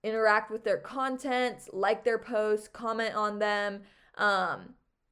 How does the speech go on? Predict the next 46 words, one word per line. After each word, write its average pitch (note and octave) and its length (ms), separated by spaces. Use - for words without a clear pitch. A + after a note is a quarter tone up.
and A#3 180
then A3 400
after G#3+ 360
a G3 100
while, F#3 360
you F3 140
can F3 180
ask D3+ 320
for F3+ 120
that E3+ 200
ten F#3+ 200
minutes E3 240
of F#3 100
their D#3+ 140
time. F#3 320
And A3+ 320
you're A#3 200
gonna C#4+ 200
go A3+ 160
to G#3+ 140
the G3 140
top G3 280
of F3+ 120
their F3+ 180
list F3 340
when F#3+ 160
it, E3+ 140
it - 180
comes F#3+ 320
time F#3 380
for, E3 500
um, E2 480
the G3 160
application F#3+ 640
process, F#3 640
or A3 180
if A3 120
they A3 140
see A3 220
your G#3 180
name G3 240
in F#3+ 120
that F3+ 220
stack - 460
of F#3 140
resumes, G3 680